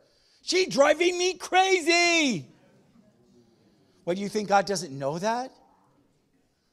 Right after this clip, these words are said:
No, tell God what concerns you. "My husband, he's whatever. My kids, they need help. God, I need help in my job." Whatever it is, what concerns you, Father,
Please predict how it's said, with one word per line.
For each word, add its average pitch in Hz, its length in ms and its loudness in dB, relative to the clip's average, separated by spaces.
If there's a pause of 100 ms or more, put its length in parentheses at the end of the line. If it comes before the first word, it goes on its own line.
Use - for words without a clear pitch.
(640)
No, 226 160 -10
tell 214 320 -8
God 220 260 -10
what 202 220 -16
concerns 220 600 -14
you. 117 260 -18 (440)
"My 180 100 -18
husband, 190 720 -10 (220)
he's 208 640 -10 (320)
whatever. 190 600 -6 (180)
My 208 160 -8
kids, 262 500 -10
they 226 140 -6
need 247 220 -8
help. 240 580 -4 (420)
God, 277 220 0
I 285 140 0
need 320 200 -6
help 262 240 -4
in 294 80 -12
my 302 140 -6
job." 277 760 -2 (680)
Whatever 294 580 2
it 233 160 -2
is, 294 540 0
what 254 240 0
concerns 277 580 -6
you, 247 120 -8
Father, 294 680 -2